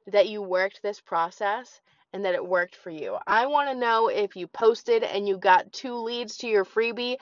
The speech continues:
I wanna know if you posted this and got three hundred leads to your freebie.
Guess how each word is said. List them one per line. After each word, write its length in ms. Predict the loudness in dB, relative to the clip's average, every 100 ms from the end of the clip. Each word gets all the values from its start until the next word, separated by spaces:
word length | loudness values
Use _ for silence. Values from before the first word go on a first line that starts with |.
| -12 -20 4
I 120 | 6
wanna 180 | 8 6
know 100 | 6
if 80 | 6
you 100 | 6
posted 360 | 4 4 4 0
this 160 | 0
and 100 | 2
got 240 | 6 4 4
three 220 | -4 0
hundred 400 | 2 2 2 -2
leads 260 | -4 -8
to 120 | -6 -2
your 140 | -2
freebie. 540 | -4 -10 -8 -10 -10